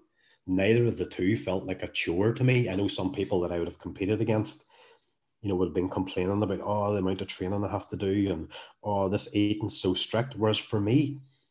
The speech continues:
that was my lifeblood. I looked at that as, "This is class."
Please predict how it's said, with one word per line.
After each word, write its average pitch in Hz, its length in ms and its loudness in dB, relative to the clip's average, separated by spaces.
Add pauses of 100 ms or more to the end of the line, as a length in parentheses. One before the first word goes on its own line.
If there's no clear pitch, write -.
(380)
that 127 200 -2
was 139 160 -2
my 104 60 2
lifeblood. 95 640 2
I 127 120 2
looked 120 260 2
at - 100 -8
that 92 240 -2
as, 110 160 -4
"This - 180 -6
is 131 120 -4
class." - 680 -6